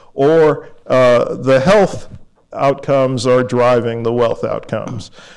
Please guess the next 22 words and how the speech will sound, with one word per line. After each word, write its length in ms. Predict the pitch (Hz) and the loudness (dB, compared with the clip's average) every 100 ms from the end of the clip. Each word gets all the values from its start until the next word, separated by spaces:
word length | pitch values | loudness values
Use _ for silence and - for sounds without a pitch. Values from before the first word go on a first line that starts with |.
| - | -10
Uh, 560 | 113 123 123 120 123 - - - - - | -2 2 4 2 0 -8 -20 -20 -20 -10
we 220 | 147 147 | 0 0
can't 320 | - 180 165 | 2 0 2
conclude 580 | 165 147 - 180 160 117 | 0 0 2 4 4 2
that 120 | 113 | 0
education 640 | 127 120 135 143 135 135 117 | -2 -2 -4 -4 -4 -6 -10
causes 800 | - 143 151 151 135 120 110 123 | -2 2 4 4 2 -2 -2 -2
wealth 380 | 117 117 117 - | 0 0 -2 -6
to 100 | 107 | -6
be 140 | 113 | -4
higher 520 | 120 139 135 131 123 - - | 0 0 2 0 -4 -14 -14
or 180 | - 127 | -2 -2
that 200 | 120 113 | 0 -4
health, 680 | - - 160 135 - - - _ - - - | -4 2 4 4 0 -16 -20 _ -20 -18 -2
uh, 180 | 120 117 | 0 0
better 320 | 117 156 127 | 2 2 4
health 280 | 151 127 - | 4 2 2
causes 420 | 127 113 117 - | 0 0 -4 -6
wealth 280 | 113 107 - | -4 -4 -6
to 80 | 90 | -8
be 160 | 104 | -6
higher. 440 | 104 156 120 104 | 0 2 2 0